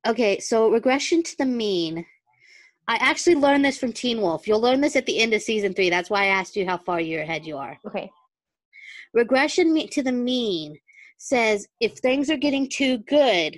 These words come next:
Speaker 1: something bad will happen to bring it back to the middle. If things are s-, going too bad, something good will happen to bring it back to the middle.
Speaker 2: Hmm, okay.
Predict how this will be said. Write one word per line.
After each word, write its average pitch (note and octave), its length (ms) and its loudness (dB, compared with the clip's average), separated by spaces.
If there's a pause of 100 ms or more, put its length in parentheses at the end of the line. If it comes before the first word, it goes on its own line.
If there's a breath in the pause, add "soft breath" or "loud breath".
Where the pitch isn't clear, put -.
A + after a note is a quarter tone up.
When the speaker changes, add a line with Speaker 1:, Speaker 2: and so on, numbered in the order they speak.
(120)
Speaker 1:
something A#3+ 480 -2
bad B3 320 2
will A#3+ 100 4
happen G3+ 500 -2
to G#3 200 -4 (140)
bring G3+ 160 2
it F3+ 120 -6
back F3+ 240 -2
to G3+ 100 -8
the G3+ 80 -8
middle. G#3+ 360 -2 (440 loud breath)
If G3+ 160 -2
things G#3+ 280 0
are B3+ 60 0
s-, - 320 -10
going A3 320 0
too G#3 260 -4 (100)
bad, G3+ 640 0 (400 soft breath)
something B3+ 760 -4 (320)
good D#4+ 240 4
will D4 120 2
happen A3 360 -2
to A3 80 -8
bring G3 240 -2
it E3+ 120 -8
back E3 220 -4
to G#3 100 -8
the G#3 60 -6
middle. A#3+ 440 -2 (640)
Speaker 2:
Hmm, A3 200 -10 (120)
okay. G3+ 360 -8